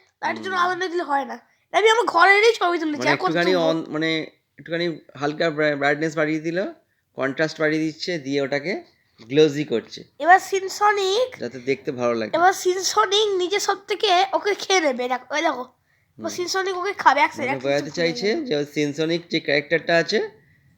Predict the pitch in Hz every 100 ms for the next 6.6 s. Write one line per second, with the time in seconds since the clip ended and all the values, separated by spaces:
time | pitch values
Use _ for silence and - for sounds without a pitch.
0 | _ _ - 117 135 135 165 160 160 151
1 | 151 165 185 - 143 113 107 - 104 107
2 | _ _ - - 262 233 240 240 _ _
3 | _ _ _ _ _ _ _ _ _ _
4 | 269 254 269 254 254 254 262 294 294 339
5 | 339 - 277 254 131 139 226 180 165 -
6 | 131 110 104 - - 311